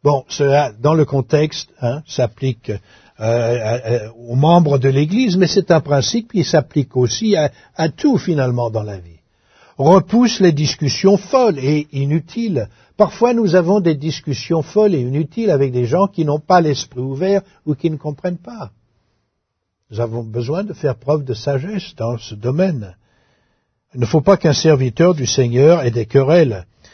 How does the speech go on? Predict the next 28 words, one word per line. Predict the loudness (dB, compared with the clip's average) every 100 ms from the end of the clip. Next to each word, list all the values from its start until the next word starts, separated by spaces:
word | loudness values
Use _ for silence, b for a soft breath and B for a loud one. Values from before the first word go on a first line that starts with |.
| b
Il | -8 -2
doit | 4 4
au |
contraire | 4 0 2 2
être | 2 0
affable | 0 0 2 2 2 -2
pour | -2 -8 -6
tous. | -6 -6
Est-ce | -8 -8
que | -8
nous | -8
sommes | -10 -6 -8 -8 -4
a-, | -4 -2
nous | -6
sommes | -6 -8 -4
affables | -4 -2 -4 -6 -6
pour | -12 -12
tous, | -6 -6 -8 -16 _ _ _ _ _ _ _ _
propres | 0 0 2
à | 0
enseigner, | 0 0 0 2 2
doués | 2 0 0
de |
patience ? | 0 -2 -2 -2 -4
Bon, | -4 -6
il | -6 -6
parle | -2 0 0
ici, | -4 -4 -2 -4